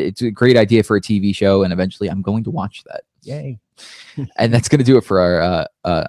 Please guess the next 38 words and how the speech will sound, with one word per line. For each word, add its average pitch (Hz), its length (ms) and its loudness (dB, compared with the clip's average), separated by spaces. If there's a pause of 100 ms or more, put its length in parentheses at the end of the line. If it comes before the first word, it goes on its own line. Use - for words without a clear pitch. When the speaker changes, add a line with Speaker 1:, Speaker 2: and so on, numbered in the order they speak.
(200)
Speaker 1:
us 92 160 -2
this 82 160 -4
week, 87 140 -4
guys. 85 380 -4
Uh, 92 120 -4
before - 180 -4
we 123 80 4
get 117 80 4
outta 117 140 4
here, 120 120 0
a 113 40 2
little 104 100 4
bit 92 100 0
of 92 60 -4
housekeeping. 135 540 -2 (360)
Uh, 87 120 -4
you 95 100 -4
can - 100 -8
follow 101 240 2
us 98 120 0
at 95 160 -2
Backup 92 280 -2
Stories. - 640 -8
Uh, 76 240 -8
we've 90 120 -4
been 101 60 -4
getting 101 180 0
some 101 120 -4
nice 98 360 -4 (100)
interaction 104 640 0
lately. 107 280 0
We 95 120 0
really 87 200 -2
appreciate 123 460 -2
it. - 120 0 (260)
Speaker 2:
Yes, 110 220 -20
thank 110 220 -16
you. 101 120 -20